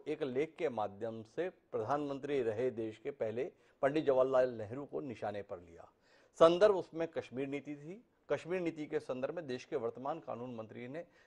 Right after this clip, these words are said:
देश को यह बताने की कोशिश की कि पंडित जवाहरलाल नेहरू की किन गलतियों के चलते देश को आज तक उसके परिणाम भुगतने पड़ रहे हैं।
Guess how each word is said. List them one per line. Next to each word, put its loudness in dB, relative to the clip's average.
देश 4
को -2
यह 2
बताने -4
की -12
कोशिश -12
की -14
कि -10
पंडित -6
जवाहरलाल 0
नेहरू -10
की -10
किन -4
गलतियों -4
के -12
चलते -2
देश 0
को -4
आज -2
तक -8
उसके -8
परिणाम -4
भुगतने -8
पड़ -12
रहे -14
हैं। -20